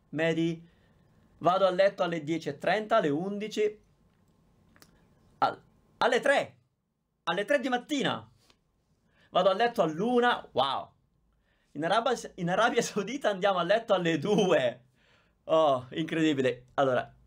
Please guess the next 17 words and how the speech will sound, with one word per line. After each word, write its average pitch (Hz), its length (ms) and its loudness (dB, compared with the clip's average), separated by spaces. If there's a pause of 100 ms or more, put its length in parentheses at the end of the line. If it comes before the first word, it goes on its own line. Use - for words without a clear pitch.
(300)
io... 220 440 0 (1700)
No, 139 260 0
ok. 117 180 2 (840)
Io 254 160 2
personalmente 226 600 0
vado 180 180 2
a 165 40 4
letto 170 340 -2
molto, 170 280 -2
molto, 160 300 0
molto, 147 280 -4
molto 135 280 0
presto. - 520 -4 (420)
Alle 139 220 0
nove 127 500 2
di - 100 -14
solito. 117 560 -8